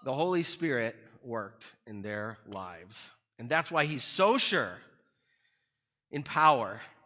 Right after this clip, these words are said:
I believe there's probably miracles done here, though we don't, we, they aren't recorded for us. But whatever it was,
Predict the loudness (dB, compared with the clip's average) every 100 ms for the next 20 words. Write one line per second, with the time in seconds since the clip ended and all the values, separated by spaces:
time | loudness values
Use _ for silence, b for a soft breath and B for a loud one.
0 | B B B _ -16 -6 -6 -6 -8 -6
1 | -4 -2 -2 -2 -2 -4 -10 -8 -8 -8
2 | -10 -10 -10 -10 -10 -10 -16 -20 -20 -20
3 | -18 -14 -10 -10 -12 -16 -12 -10 -10 -18
4 | -20 -20 -20 -20 -20 -20 _ _ _ _
5 | _ _ _ _ -10 -4 -2 -2 -6 -8
6 | -10 -12 -16 -20